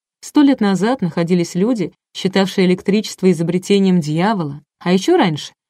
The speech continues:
рабочие громили на мануфактурах машины, потому что механизмы лучше и быстрее, чем они, ткали ткань». Екатерина Фёдоровна взяла чайник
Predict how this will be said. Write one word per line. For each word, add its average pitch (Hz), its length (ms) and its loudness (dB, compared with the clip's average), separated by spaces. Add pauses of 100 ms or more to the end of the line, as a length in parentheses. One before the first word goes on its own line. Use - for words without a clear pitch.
(200)
рабочие 190 480 2
громили 196 440 2
на 190 320 2 (240)
мануфактурах 185 680 0
машины, 180 560 0
потому 175 280 -2
что 175 160 -4
механизмы 180 640 0
лучше 185 360 -2
и 170 40 2
быстрее, 170 480 0
чем 165 220 -4
они, 175 320 -2 (260)
ткали 196 360 0
ткань». 147 460 -8 (520)
Екатерина 170 480 -2
Фёдоровна 190 420 -2
взяла 160 280 -6
чайник 220 480 -4